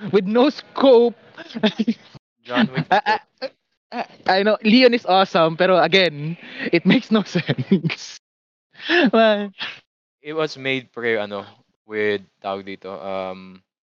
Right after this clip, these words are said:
Speaker 2: uh, with one night training <laughs> in Raccoon
Speaker 1: <laughs>
Speaker 2: City.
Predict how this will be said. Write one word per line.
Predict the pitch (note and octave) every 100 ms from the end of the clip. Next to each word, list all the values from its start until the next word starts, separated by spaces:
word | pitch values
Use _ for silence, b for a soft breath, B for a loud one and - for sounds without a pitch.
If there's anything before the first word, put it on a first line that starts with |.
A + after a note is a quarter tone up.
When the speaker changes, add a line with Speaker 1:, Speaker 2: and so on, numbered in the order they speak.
| _ _ _ _ _ _ _ _ G2+
Speaker 2:
uh, | G2 G2
with | G#2+ G#2 _ _ _ _
one | G#2+ A2 A2 A2
night | G#2 - -
training | G2+ G2 F#2+ A2 - - _
<laughs> | _ - B2
in | B2
Raccoon | A#2+ A#2+ - C#3+ C#4+
Speaker 1:
<laughs> | C#4
Speaker 2:
City. | D#3+ C#3 - - G#3